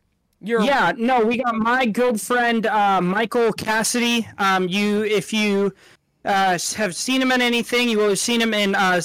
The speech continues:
Speaker 2: a childhood classic for me, uh, Zoom with Tim Allen. Um, he plays the, uh, older kid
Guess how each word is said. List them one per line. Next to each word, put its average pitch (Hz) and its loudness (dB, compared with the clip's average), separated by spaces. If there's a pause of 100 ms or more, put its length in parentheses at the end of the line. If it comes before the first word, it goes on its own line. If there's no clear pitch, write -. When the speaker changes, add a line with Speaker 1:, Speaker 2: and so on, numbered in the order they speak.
(120)
Speaker 2:
a 196 0
childhood 220 0
classic 202 0
for 185 -2
me, 226 0 (320)
uh, 175 4
Zoom 208 0
with 220 0
Tim 233 0
Allen. 233 2 (320)
Um, 180 0
he 208 -4
plays 202 0
the, 196 0
uh, 175 2
older 214 2
kid 233 0